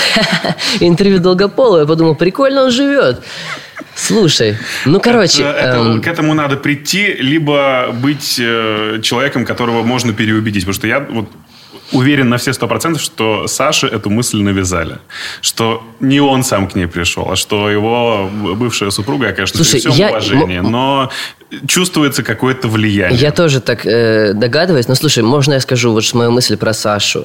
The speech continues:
Speaker 1: Я считаю, что в, именно, э, в, э, силу того, что этот человек настолько интеллектуально развит, и действительно он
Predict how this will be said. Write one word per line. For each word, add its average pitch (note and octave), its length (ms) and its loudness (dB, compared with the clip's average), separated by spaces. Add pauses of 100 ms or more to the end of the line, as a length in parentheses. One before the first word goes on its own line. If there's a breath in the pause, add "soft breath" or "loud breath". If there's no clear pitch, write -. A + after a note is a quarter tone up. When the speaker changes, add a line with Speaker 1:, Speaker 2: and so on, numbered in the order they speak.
(380 loud breath)
Speaker 1:
Я A#2+ 120 2
считаю, C#3 400 0
что B2 460 0
в, A2 200 -2
именно, C3 400 2
э, A2+ 320 0
в, G#2 140 -4
э, A2+ 300 2
силу B2 360 0
того, B2 360 0
что A#2+ 160 -2
этот G#2+ 200 -2
человек A#2+ 200 0
настолько A2+ 500 0
интеллектуально A2+ 720 0
развит, A#2 520 -2 (580 loud breath)
и A#2+ 580 2
действительно A#2 680 0
он A#2+ 300 0